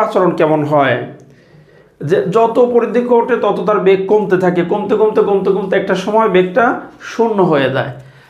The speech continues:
শূন্য হলে কি আর উপরে থাকবে? শূন্য হলে তখন সে আবার পড়ন্ত বস্তুর ন্যায় পড়তে থাকে।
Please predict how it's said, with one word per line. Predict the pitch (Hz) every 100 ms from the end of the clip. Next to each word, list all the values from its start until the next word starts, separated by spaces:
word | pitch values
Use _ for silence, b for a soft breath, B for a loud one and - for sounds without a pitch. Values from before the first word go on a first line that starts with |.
| B
শূন্য | - - 233 233 262
হলে | 254 240
কি |
আর | 240 226
উপরে | 226 240
থাকবে? | - 208 190 208
শূন্য | 208 233 220 226
হলে | 233 233
তখন | 240 180 226
সে | 196 185
আবার | 208 220 220
পড়ন্ত | 196 190 180 185
বস্তুর | 180 202
ন্যায় | 185 202 196
পড়তে | 147 - 139
থাকে। | 143 143